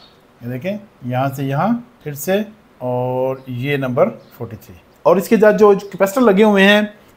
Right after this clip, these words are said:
तो इस side पे ये वाला जो capacitor है, ये capacitor,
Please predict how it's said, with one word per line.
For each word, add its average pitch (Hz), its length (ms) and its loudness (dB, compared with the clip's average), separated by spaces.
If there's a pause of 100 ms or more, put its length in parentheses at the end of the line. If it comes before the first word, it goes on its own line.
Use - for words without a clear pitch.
तो 170 360 2 (140)
इस 233 160 -2
side 208 240 2
पे 165 80 0
ये 127 280 0
वाला 214 100 6
जो 220 120 4
capacitor 196 320 4
है, 208 400 2 (260)
ये 190 100 -2
capacitor, 196 540 2